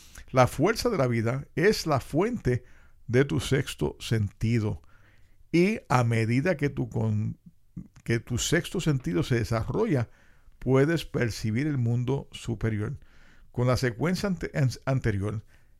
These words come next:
en mente, cada problema se convierte en un regalo. Cierro la cita. Un tema central del libro es el hecho de que cuando se ve correctamente, los problemas en nuestras vidas se convierten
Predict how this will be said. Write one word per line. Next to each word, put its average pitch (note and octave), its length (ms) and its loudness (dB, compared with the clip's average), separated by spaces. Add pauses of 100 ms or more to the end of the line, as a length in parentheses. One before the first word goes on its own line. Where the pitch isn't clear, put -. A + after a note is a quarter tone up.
(200)
en A#2 280 2
mente, C#3+ 680 0
cada F#3+ 460 2
problema F3 600 2
se - 220 -4
convierte D#3 720 -2
en B2+ 360 2
un C#3 80 0
regalo. D3 1120 0 (640)
Cierro G#2 360 -4
la G#2+ 120 -4
cita. G#2+ 380 -10 (1080)
Un - 100 -4
tema A3+ 220 4
central C#3 400 2
del A2+ 140 0
libro A2+ 400 0
es B2 220 -2
el C#3+ 120 -2
hecho A#2+ 240 -2
de A2 120 0
que - 280 -6
cuando A#2 580 0
se G#2+ 240 -4
ve C#3+ 380 -4 (720)
correctamente, A#2 960 0
los G2+ 160 -6
problemas B2+ 600 -2 (120)
en G#2 140 -2
nuestras A#2+ 380 -2
vidas A#2+ 320 -2
se - 100 -8
convierten A#2 640 -2